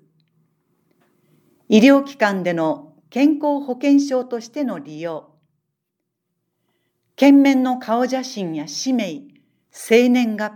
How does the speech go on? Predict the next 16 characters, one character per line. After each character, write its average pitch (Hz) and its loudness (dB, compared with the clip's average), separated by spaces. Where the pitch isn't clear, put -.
日、 151 -14
住 254 0
所、 - -8
性 294 0
別 285 -4
な 254 -2
ど 190 -8
の 156 -10
記 - -16
載 311 4
事 302 -4
項 175 4
を 151 -4
用 185 -8
い 202 -8
た 147 -8